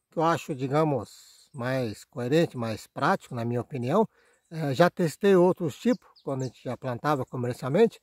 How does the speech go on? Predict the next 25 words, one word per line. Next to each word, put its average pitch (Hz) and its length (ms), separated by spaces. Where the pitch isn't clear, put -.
mas 262 200
eu 277 100
acho, 262 280
esse 240 260
eu 226 60
acho, 226 320
sim, 196 340
é, 170 360
fácil 220 460
de 185 100
lidar, 180 480
menos 196 360
trabalho 196 720
e 285 100
bastante 247 400
eficiente. 185 640
Então, 320 180
a 294 80
primeira 262 400
coisa, 254 520
você 220 200
tem 226 180
que - 100
ter, 190 360
digamos, 139 600